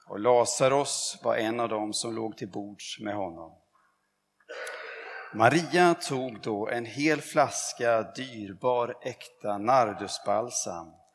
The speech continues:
och smorde Jesu fötter och torkade dem med sitt hår.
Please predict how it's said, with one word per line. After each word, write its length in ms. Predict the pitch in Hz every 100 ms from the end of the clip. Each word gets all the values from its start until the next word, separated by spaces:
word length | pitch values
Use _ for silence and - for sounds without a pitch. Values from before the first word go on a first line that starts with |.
| _ _ _
och 160 | 95
smorde 500 | - 127 143 113 113
Jesu 460 | 120 139 110 - 123
fötter 840 | - 117 120 _ - 95 87 90
och 120 | 110 -
torkade 720 | 151 131 101 - - 147 131
dem 320 | 104 98 101
med 100 | 110
sitt 300 | - 123 -
hår. 480 | - 127 104 90